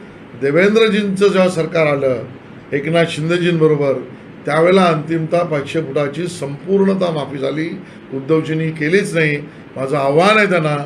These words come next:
त्यांनी एक बिल त्यांच्या काळातलं शून्य रुपयाचं दाखवावं.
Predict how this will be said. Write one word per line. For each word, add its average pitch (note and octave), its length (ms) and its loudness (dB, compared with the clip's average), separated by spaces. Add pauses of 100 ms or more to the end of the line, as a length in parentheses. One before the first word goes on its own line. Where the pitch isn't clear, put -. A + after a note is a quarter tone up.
(340)
त्यांनी D#3 180 -2
एक F#3 340 2
बिल F#3 160 0
त्यांच्या E3 300 2
काळातलं D3 460 0
शून्य G3 340 -2
रुपयाचं C#3+ 380 -4
दाखवावं. B2 380 -4